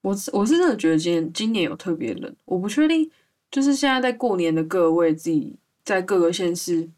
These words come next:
家里面有没有就是觉得说冷到不想出门，但是我觉得可能北部啊和东部真的是冷到有点夸张了，好像前几年也都没那么冷。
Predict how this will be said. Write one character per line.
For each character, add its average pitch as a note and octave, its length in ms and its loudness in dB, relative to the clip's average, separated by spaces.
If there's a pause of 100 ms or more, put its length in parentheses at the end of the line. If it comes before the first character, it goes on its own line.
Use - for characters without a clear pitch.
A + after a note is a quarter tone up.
家 E3+ 260 2
里 E3 180 2
面 D#3+ 280 0
有 D#3 140 -2
没 D#3+ 100 2
有 E3+ 260 0 (100)
就 F#3+ 100 -10
是 F#3 100 0
觉 E3+ 200 0
得 D#3+ 60 2
说 F3 300 0 (800)
冷 E3 240 2
到 F#3+ 320 2
不 G3 180 -12
想 F3+ 220 -6
出 E3+ 240 -2
门， E3 240 -6 (340)
但 A#3+ 140 -2
是 A#3 140 -2
我 F3 180 2
觉 D#3+ 180 0
得 E3 600 0
可 - 140 -6
能 F3 180 0
北 E3+ 240 2
部 G#3+ 220 -4
啊 F3+ 180 2
和 F3+ 180 -6
东 E3 240 -2
部 E3 220 -4
真 E3 180 -2
的 D3 80 0
是 D#3 320 -2 (680)
冷 F3 200 2
到 A#3+ 180 2
有 G3 40 2
点 D#3 140 -2
夸 E3+ 260 -4
张 E3 160 -8
了， - 180 -18 (280)
好 A3 100 -6
像 E4 160 0
前 A#3+ 260 -4
几 A3 160 -6
年 E3 160 2
也 D#3 80 2
都 E3 140 2
没 D#3 160 0
那 D#3+ 80 0
么 E3 120 0
冷。 E3 140 -8